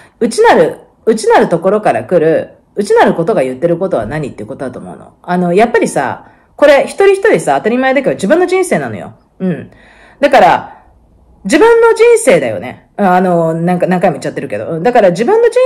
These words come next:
生で後悔しない人生、まあ後悔しない人生っていうのってどうかなと思うけど、まあ、まあだからさ、なんかこう、あれじゃない？なんかその、振り返った時にね、あのー、うん、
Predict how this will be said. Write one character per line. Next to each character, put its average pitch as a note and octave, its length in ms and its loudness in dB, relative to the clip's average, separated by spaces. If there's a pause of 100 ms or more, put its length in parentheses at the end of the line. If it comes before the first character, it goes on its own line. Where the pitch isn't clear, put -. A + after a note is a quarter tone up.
生 F3 180 2
で D3 80 -4
後 F#4+ 260 -2
悔 F3 180 2
し - 180 -10
な D#3+ 100 -6
い E3 80 -4
人 F#3+ 240 -4
生、 - 80 -12
ま C#3 120 -12
あ B2+ 40 -16
後 G#3 240 -8
悔 C#3 200 -6
し - 120 -14
な D3+ 140 -8
い - 40 -10
人 G3 220 -4
生 D3+ 220 -6
っ - 40 -16
て - 280 -8
い D#3 200 -2
う D#3+ 40 0
の D3 160 -8
っ - 80 -16
て C3 80 -8
ど D#3+ 160 -2
う - 20 -14
か C3+ 100 -4
な C3+ 160 -8
と A#2+ 120 -8
思 D3 180 -10
う - 60 -10
け G#2+ 120 -10
ど、 A#2 140 -16
ま F3 280 -2
あ、 - 40 -20 (1700)
ま C4+ 120 2
あ A3 60 4
だ A#3 100 4
か A3+ 100 2
ら F3+ 80 0
さ、 F#3 300 2
な A#3+ 160 4
ん - 80 -2
か D#3+ 220 0
こ E3+ 1080 2
う、 D#3+ 140 -4
あ F#3+ 100 -2
れ A3 80 2
じ B3+ 80 0
ゃ D4 60 2
な F3 160 0
い？ C#3+ 60 -8
な F3+ 120 0
ん E3+ 40 -6
か D#3 100 -8
そ D3 120 -8
の、 C#3 400 -14 (420)
振 E3 120 -10
り F3+ 140 -2
返 G#3+ 160 4
っ - 60 -12
た D3 80 -10
時 C3 220 -12
に A2+ 100 -12
ね、 C#3 360 -8
あ D3 200 -6
の B2+ 1040 -14
ー、 - 40 -20
う F#2+ 80 -20
ん、 F#2+ 160 -20